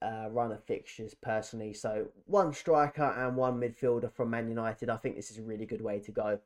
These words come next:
Then on to the Man United defenders then. So Luke Shaw, three point eight million. I do think he's the best option. Uh, rumours going around that he might miss this F A Cup, um, fixture against West Ham this evening. Um, but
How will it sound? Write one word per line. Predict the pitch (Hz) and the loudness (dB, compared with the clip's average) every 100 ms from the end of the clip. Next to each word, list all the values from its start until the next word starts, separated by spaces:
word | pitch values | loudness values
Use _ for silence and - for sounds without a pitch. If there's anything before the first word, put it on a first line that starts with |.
| _ | _
Then | 180 190 | 6 6
on | 165 196 | 6 4
to | - | 2
the | 170 | 0
Man | 170 165 156 | 2 2 4
United | 147 120 | 2 0
defenders | 123 - 143 139 139 151 | 0 2 4 4 4 2
then. | 143 143 143 - | 2 0 -4 -2
So | 143 127 156 | 4 4 6
Luke | 202 202 | 6 6
Shaw, | - 175 170 | 4 6 6
three | - 185 180 | 4 -4 -2
point | - 143 120 | 2 2 4
eight | 135 | 2
million. | 127 131 131 127 | 4 6 6 4
I | 135 | 0
do | 190 175 | 0 -2
think | - 135 | -4 -4
he's | 143 131 113 | -2 -2 -2
the | |
best | 104 120 - | 0 -2 2
option. | 135 - - 131 131 - _ - | 0 0 0 0 0 -8 _ -2
Uh, | 104 123 | 4 6
rumours | 190 165 135 | 6 6 4
going | 147 135 | 6 8
around | 135 127 | 6 2
that | 101 | 0
he | 123 | 0
might | 127 120 120 | 2 2 0
miss | 123 - | -4 0
this | 123 - - | -2 -2 -2
F | 127 - | -2 0
A | 101 | -4
Cup, | 104 - 120 - _ _ _ | -4 -2 -2 -4 _ _ _
um, | 101 110 107 107 - - | -4 -4 -4 -6 -10 -2
fixture | - - | -2 -2
against | 117 107 - | -4 -4 2
West | 123 - | 0 0
Ham | - 123 120 | -2 -2 -2
this | 117 135 | 0 2
evening. | 127 117 123 123 - - - _ | 2 2 -2 -2 -10 -20 -20 _
Um, | 110 104 104 | -4 -4 -4
but | - | -8